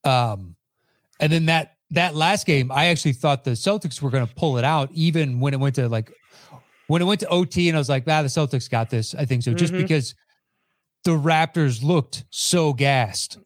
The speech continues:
Speaker 2: Yeah.
Speaker 1: Uh,
Speaker 2: Well, they're
Speaker 1: especially
Speaker 2: playing
Speaker 1: Kyle Lowry.
Speaker 2: They're, yeah, Lowry and Fleet are playing, like, every minute of the game, basically. And
Speaker 1: Yeah, Lowry played fifty-three minutes.
Speaker 2: if you told me before that game started that M-,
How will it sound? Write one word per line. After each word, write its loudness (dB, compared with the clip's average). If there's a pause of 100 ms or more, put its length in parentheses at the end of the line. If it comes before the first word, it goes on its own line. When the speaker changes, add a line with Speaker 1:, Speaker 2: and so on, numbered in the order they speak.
Speaker 2:
Yeah. 0
Speaker 1:
Uh, 0
Speaker 2:
Well, 2
they're 0
Speaker 1:
especially 0
Speaker 2:
playing 2
Speaker 1:
Kyle 2
Lowry. -10 (300)
Speaker 2:
They're, 0
yeah, 2
Lowry 2
and -4
Fleet -2
are 2
playing, 0
like, 0 (300)
every 0
minute 0
of -4
the 2
game, 0
basically. -2 (560)
And 0 (140)
Speaker 1:
Yeah, 2
Lowry 2
played 0
fifty-three -2
minutes. -2 (240)
Speaker 2:
if -4
you 2
told 0
me 0 (200)
before 2
that 4
game 2
started 2
that 0
M-, -2